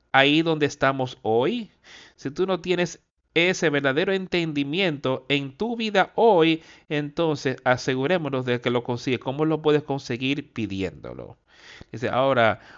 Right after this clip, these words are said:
os ruego pues, hermanos, por el nombre de nuestro Señor Jesucristo, que habléis todos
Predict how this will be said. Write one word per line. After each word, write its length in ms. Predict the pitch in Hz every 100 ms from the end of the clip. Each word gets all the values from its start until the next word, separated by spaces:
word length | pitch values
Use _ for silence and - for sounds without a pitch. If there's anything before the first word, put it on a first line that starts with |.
| -
os 260 | 160 156
ruego 420 | 139 233 269 247
pues, 280 | 214 226 220
hermanos, 680 | 208 185 147 123 101 87 - - - -
por 200 | 170 202
el 160 | 185
nombre 420 | 185 247 240 226 196
de 120 | 175
nuestro 280 | 175 - 165
Señor 460 | 156 143 190 220
Jesucristo, 880 | 196 190 190 165 127 101 - 80 - _ _ - - _
que 140 | 160
habléis 760 | 170 151 214 220 196 156 - -
todos 520 | 202 214 139 113 -